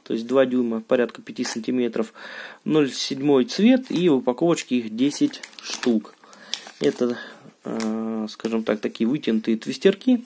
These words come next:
Думаю, все наглядно видно. Следующие силиконовые приманки от компании Юми. Это уже идут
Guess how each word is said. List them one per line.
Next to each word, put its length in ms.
Думаю, 400
все 180
наглядно 500
видно. 320
Следующие 600
силиконовые 520
приманки 500
от 220
компании 720
Юми. 460
Это 180
уже 500
идут 360